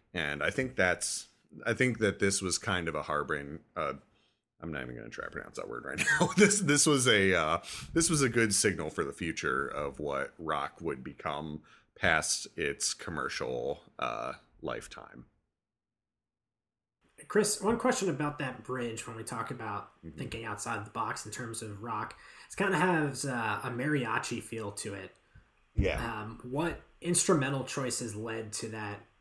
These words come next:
Speaker 2: mariachi sound?
Speaker 1: So I'm really, honestly, I'm not sure why. Again, like, there's no, that really should not work on paper.
Speaker 2: But it
Speaker 1: <laughs>
Speaker 2: does.
Speaker 1: But it does. Um, I, uh, so,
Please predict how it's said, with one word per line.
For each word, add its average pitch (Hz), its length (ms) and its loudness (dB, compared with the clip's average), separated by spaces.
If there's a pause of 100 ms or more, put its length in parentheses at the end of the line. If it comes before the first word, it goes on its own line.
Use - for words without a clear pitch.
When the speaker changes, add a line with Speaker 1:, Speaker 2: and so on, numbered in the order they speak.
(120)
Speaker 2:
mariachi 110 640 -6
sound? - 340 -10 (500)
Speaker 1:
So 117 100 2
I'm 117 100 4
really, 190 240 4 (340)
honestly, 92 400 0
I'm 76 140 -4
not 67 260 -10
sure 76 440 -6
why. 73 520 -2 (260)
Again, 98 380 2
like, 85 240 -4
there's 139 320 4
no, 95 400 2 (200)
that 123 300 4
really 95 320 2
should 87 280 0
not 73 260 -2
work 67 320 -6
on 64 120 -12
paper. 65 420 -4 (500)
Speaker 2:
But 220 120 6
it - 140 4
Speaker 1:
<laughs> - 20 6
Speaker 2:
does. 147 420 6
Speaker 1:
But 135 160 8
it 165 180 6
does. 95 460 2 (500)
Um, 101 380 6 (480)
I, 123 300 6
uh, 107 480 6 (520)
so, 117 500 6